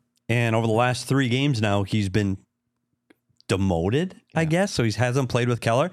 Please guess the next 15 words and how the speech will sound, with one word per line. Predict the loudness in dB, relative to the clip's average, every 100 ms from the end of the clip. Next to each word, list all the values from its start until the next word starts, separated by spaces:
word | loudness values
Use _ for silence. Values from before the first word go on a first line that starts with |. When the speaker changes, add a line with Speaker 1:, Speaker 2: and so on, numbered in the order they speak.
| -8 -14 -14 -18 -10 -4
Speaker 1:
And | -2 0 0 2
his | 0 0
name | 0 0
has | 0
been | 0 0 0 -4 -12 _ _ _ -14 -12 -12 -4
rumored | 0 2 4 4 2 2 2 0 -2 _
Speaker 2:
Right. | -4 0
Speaker 1:
in, | 0 0
in, | 0 0
in | 0 0
trade, | 0 0 0 -2 -6 -6
trade | -2 0
deadline | 0 0 0 0 0
rumors. | 2 0 0
I, | -2